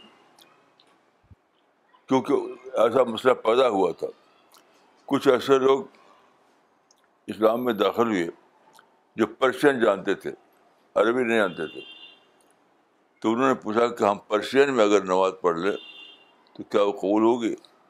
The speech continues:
یعنی ادا ہو جائے گی؟ تو انہوں نے اس کا ف-، اس کا فتویٰ دیا تھا۔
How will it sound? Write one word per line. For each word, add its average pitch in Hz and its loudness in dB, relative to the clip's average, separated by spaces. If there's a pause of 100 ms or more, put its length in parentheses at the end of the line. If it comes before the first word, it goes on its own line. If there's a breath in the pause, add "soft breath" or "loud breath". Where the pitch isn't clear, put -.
(840)
یعنی 90 -4
ادا 90 2
ہو 104 -2
جائے 110 2
گی؟ 104 -6 (1600)
تو 95 0
انہوں 101 -2
نے 95 -8 (460)
اس - -16
کا 101 -2
ف-، - -14 (520)
اس - -16
کا 101 -4
فتویٰ 92 -2
دیا 110 2
تھا۔ 71 -8